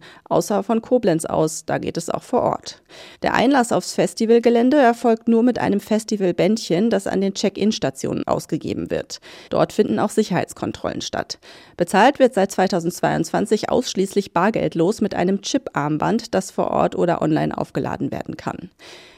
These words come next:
Für Verpflegung sorgen zahlreiche Essens- und Getränkestände sowie der Lidl Rockstore, der über dreihundertfünfzig Produkte anbietet. Der Store hat ab Mittwoch geöffnet und bietet bis Sonntag täglich verlängerte Öffnungszeiten.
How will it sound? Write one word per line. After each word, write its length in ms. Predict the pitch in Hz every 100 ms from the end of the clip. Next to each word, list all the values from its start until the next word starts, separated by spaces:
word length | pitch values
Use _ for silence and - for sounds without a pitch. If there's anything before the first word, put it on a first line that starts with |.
| -
Für 200 | 175 -
Verpflegung 600 | - - 180 202 294 285
sorgen 320 | 220 220 202
zahlreiche 520 | - 196 202 190 - -
Essens- 360 | - 202 196
und 140 | 160 -
Getränkestände 920 | - 196 240 214 - 156 160 185 262
sowie 240 | 247 226
der 120 | 220 208
Lidl 260 | 196 196
Rockstore, 640 | 180 233 - - 160 220 254
der 180 | 226 -
über 240 | 233 220
dreihundertfünfzig 920 | - 240 240 202 - 180 - 160 165
Produkte 440 | - 208 - -
anbietet. 580 | - - - - - - - - - -
Der 60 | -
Store 320 | - 165 254
hat 160 | 240 -
ab 180 | - 208
Mittwoch 360 | - - 190
geöffnet 480 | - - - 277 302
und 120 | 240
bietet 300 | 240 247 240
bis 160 | - 196
Sonntag 460 | 170 226 240 -
täglich 420 | - 175 - 190 -
verlängerte 640 | 180 151 151 165 214 -
Öffnungszeiten. 840 | - - - - - - - -